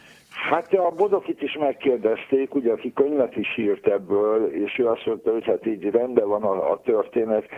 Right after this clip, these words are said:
inkább ne-, ő is képtelen belátni, hogy hát mint újságíró, <coughs> olyan, ez a forrás, volt egy double check,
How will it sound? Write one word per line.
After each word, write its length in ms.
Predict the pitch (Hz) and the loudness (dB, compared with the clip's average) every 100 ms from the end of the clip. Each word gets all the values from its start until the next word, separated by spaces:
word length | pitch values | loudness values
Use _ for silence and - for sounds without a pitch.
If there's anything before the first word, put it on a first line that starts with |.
| - - - | -16 -18 -6
inkább 380 | 123 120 117 113 | -4 0 0 0
ne-, 400 | 120 98 - 131 | -2 -4 -4 -2
ő 120 | 147 | 0
is 200 | 123 - | -2 0
képtelen 640 | 135 135 - 117 110 113 110 | 0 2 2 2 0 -2 0
belátni, 600 | 120 117 98 - 107 107 | 2 2 0 -2 -6 -4
hogy 260 | 110 104 | -2 -2
hát 160 | 98 92 | -2 -4
mint 180 | 107 127 | -6 -4
újságíró, 920 | 120 - 95 95 101 92 107 113 - - - - - - _ _ - _ _ _ | -4 -2 -2 -2 -2 -2 0 -2 -6 -18 -20 -20 -20 -20 _ _ -20 _ _ _
<coughs> 560 | - - - - - 147 | -2 -2 -6 -10 -10 -8
olyan, 200 | 95 92 69 78 90 87 64 | -6 -8 -10 -12 -10 -10 -8
ez 100 | 85 | -4
a 80 | 101 | -4
forrás, 760 | - 120 117 107 101 104 - 107 71 82 87 | -2 0 0 0 0 -2 -4 -6 -4 -6 -4
volt 320 | 98 113 104 | -4 -2 0
egy 100 | 98 | 0
double 320 | 87 107 95 92 | 2 0 0 -4
check, 500 | - 95 - - | -2 -4 -4 -16